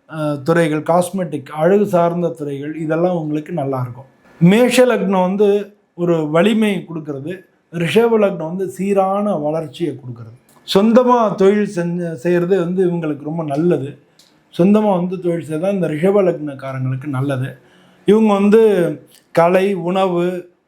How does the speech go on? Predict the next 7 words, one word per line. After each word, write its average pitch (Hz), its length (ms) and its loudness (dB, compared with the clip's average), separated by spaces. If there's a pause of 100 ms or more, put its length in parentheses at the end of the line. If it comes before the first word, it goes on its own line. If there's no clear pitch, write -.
உணவுத்துறைகள், 170 680 -2 (100)
ரெஸ்டாரண்ட் 165 720 -2
வைக்கிறது, 131 380 -10
ஆனா 151 160 -4
கலை, 151 460 2
உணவுத்துறைகள், 143 840 -4 (580)
நிதித்துறைகள், 170 920 2